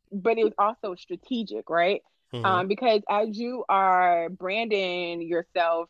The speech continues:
Speaker 1: and you're putting content out there, sometimes you can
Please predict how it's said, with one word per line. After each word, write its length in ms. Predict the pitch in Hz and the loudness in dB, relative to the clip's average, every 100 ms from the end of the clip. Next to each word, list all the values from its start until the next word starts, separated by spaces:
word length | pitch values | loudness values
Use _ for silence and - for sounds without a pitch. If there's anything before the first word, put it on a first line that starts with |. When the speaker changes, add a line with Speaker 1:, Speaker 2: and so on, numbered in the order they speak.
| _ | _
Speaker 1:
and 240 | 185 175 | -6 -2
you're 120 | 175 175 | -2 -2
putting 320 | - 196 170 | -2 -4 -4
content 440 | - 214 311 - 156 | -2 -2 -2 -6 -6
out 160 | 165 180 | -6 -2
there, 160 | 170 - _ _ | -2 -4 _ _
sometimes 420 | 381 539 659 523 415 | -2 0 0 0 -4
you 100 | 494 | -2
can 100 | 508 | -2